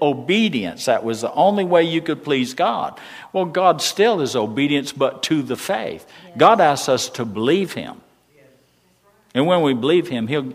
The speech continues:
Speaker 1: we, we can obey him from the heart.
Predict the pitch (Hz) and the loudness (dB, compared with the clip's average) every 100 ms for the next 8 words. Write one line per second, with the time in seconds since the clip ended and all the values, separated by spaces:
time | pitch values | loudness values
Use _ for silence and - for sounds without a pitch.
0 | - 123 147 135 135 160 160 165 170 85 | -12 -4 -4 -4 -4 -4 -2 -4 -2 -6
1 | 78 73 71 - - - - 139 101 98 | -4 -6 -6 -12 -18 -8 0 0 0 -6
2 | - 85 76 - | -4 -4 -4 -6